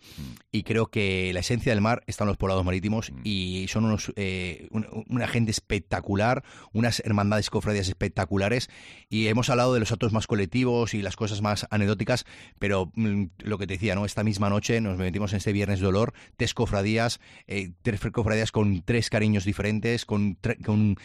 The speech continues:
Speaker 2: con tres idiosincrasias diferentes. Podemos ir al Cabañal y te puedes encontrar a partir de las ocho de la tarde cómo sacan la imagen de la Dolores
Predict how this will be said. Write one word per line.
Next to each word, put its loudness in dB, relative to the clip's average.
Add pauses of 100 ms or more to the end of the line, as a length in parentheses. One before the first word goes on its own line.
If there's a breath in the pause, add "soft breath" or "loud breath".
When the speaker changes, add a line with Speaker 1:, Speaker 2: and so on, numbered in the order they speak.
(140 loud breath)
Speaker 2:
con 2
tres 0
idiosincrasias 0
diferentes. -4
Podemos -2
ir 0
al -2
Cabañal -2 (240 loud breath)
y -8
te -12
puedes -2
encontrar -2
a 0
partir -2
de -2
las -6
ocho -2
de 0
la -4
tarde -2
cómo -2
sacan -2 (300 loud breath)
la -4
imagen 0
de -6
la -4
Dolores -4